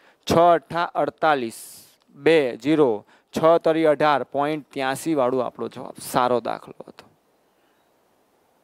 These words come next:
<laughs> ગોખી નાખો એનો મને વાંધો નથી ભાઈ, પણ રકમ ગણિતમાં સહેજ જો ફેરવી નાખે ને તો આખો દાખલો ફરી જાય.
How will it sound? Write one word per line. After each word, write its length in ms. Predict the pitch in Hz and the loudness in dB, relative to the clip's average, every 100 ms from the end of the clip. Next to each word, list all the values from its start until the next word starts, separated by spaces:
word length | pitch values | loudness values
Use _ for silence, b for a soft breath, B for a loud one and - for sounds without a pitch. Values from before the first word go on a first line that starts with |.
| _ _ _ _ _ _ _ _ _ _ _ _ _ _ _ _ _ _ _ _ _ _ - | _ _ _ _ _ _ _ _ _ _ _ _ _ _ _ _ _ _ _ _ _ _ -10
<laughs> 460 | 156 - - - - _ _ _ _ _ _ - - B B B B _ | -10 -10 -16 -18 -20 _ _ _ _ _ _ -20 -20 B B B B _
ગોખી 340 | 139 143 - 175 | 0 0 0 0
નાખો 380 | 165 156 175 | 0 2 2
એનો 140 | 160 175 | 4 2
મને 200 | 170 175 | -2 0
વાંધો 300 | 160 156 170 | -2 0 0
નથી 220 | 170 170 | 2 2
ભાઈ, 160 | 156 143 | 2 2
પણ 120 | 135 | 0
રકમ 480 | 135 135 175 170 135 | -4 -2 -2 -2 -2
ગણિતમાં 440 | 143 170 175 175 | 0 0 0 -2
સહેજ 500 | - - 165 185 165 | -2 -4 0 0 2
જો 160 | 170 185 | 2 2
ફેરવી 300 | 156 170 190 | 2 -6 -4
નાખે 240 | 190 202 | -4 -2
ને 60 | 190 | -2
તો 60 | |
આખો 140 | 180 180 | -2 -2
દાખલો 380 | 143 139 175 | -2 0 0
ફરી 260 | 165 160 160 | 0 0 -2
જાય. 200 | 147 117 | -2 -2